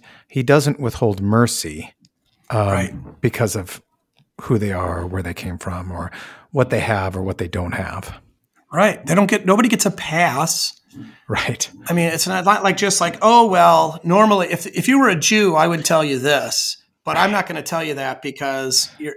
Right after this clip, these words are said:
Speaker 2: I mean, that's, it's just outrageous. So
Speaker 1: Yeah.
Speaker 2: you c-, this could be a, this could be a, uh, a opportunity to, to really rail against some stuff and get yourself in trouble.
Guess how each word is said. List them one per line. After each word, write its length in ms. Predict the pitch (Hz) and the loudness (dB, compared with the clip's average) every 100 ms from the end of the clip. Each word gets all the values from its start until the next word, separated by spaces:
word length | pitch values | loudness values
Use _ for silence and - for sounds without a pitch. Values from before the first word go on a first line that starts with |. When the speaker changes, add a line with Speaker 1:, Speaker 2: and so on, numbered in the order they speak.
| - | -4
Speaker 2:
I 60 | |
mean, 120 | 165 170 | 0 4
that's, 400 | 254 269 - _ _ - | 4 2 -4 _ _ -12
it's 260 | 156 - | -4 -4
just 340 | 165 165 160 - | -4 -6 -6 -4
outrageous. 720 | 139 143 214 262 - - - _ _ | -4 -2 -4 -4 -8 -8 -8 _ _
So 360 | - 143 127 - _ _ _ _ _ - | 0 0 -2 -8 _ _ _ _ _ -4
Speaker 1:
Yeah. 300 | 101 92 - _ _ _ _ | -2 -2 -8 _ _ _ _
Speaker 2:
you 160 | 147 170 | -6 -4
c-, 100 | - 170 | 0 4
this 220 | 208 - | 4 4
could 260 | - 254 | 0 0
be 120 | 208 196 | 4 2
a, 60 | - - _ - | 2 -10 _ -6
this 160 | 180 | -4
could 200 | - 226 202 | 0 0 2
be 100 | 180 | 2
a, 80 | 147 - - | 0 -8 -2
uh, 300 | 156 143 135 - | 0 0 -4 -8
a 40 | 143 | -2
opportunity 640 | 160 160 160 - 160 147 139 | 2 2 0 -2 0 0 0
to, 260 | 135 131 127 | 0 -2 -4
to 200 | 143 139 | -4 -2
really 400 | 147 139 131 - _ _ - | -2 -2 -2 -6 _ _ -4
rail 280 | 156 151 147 | 0 0 0
against 380 | 139 131 127 - | -2 -4 -2 -2
some 160 | 139 | 0
stuff 420 | - - 131 131 | -2 0 0 -2
and 120 | 139 131 | -4 -4
get 160 | 135 | -4
yourself 360 | 139 - 131 135 | -4 -4 -4 -6
in 80 | 127 | -8
trouble. 480 | 135 127 131 131 | -6 -4 -6 -8